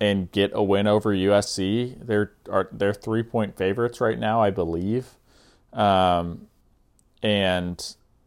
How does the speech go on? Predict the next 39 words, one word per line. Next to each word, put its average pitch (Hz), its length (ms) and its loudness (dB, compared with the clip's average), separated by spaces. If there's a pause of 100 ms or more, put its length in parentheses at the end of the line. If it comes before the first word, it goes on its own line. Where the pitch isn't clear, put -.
(400)
it 104 280 -4
will 107 160 6
be 110 200 4
an 117 100 4
interesting 117 520 -2
game. 110 340 4
Utah 101 400 4
obviously 101 360 2
plays 101 300 2
a 92 40 -2
lot 87 320 4
better 92 320 4
at 92 140 2
home 101 600 0
than 95 160 -2
they 90 120 0
do 95 240 0
on 92 100 2
the 92 80 0
road, 95 380 4
and 95 280 -2 (440)
U 104 160 4
S 101 160 4
C's 101 260 2
only 95 260 2
had 95 260 2
one 87 360 0
real 95 340 2
road 95 300 2
challenge, 101 800 -2 (100)
um, 87 560 0 (920)
that 92 340 4
they 98 180 2
obviously 92 520 0
struggled 95 520 0
in 95 220 0 (140)
at 90 180 2
Oregon 95 400 -2
State. 98 440 -2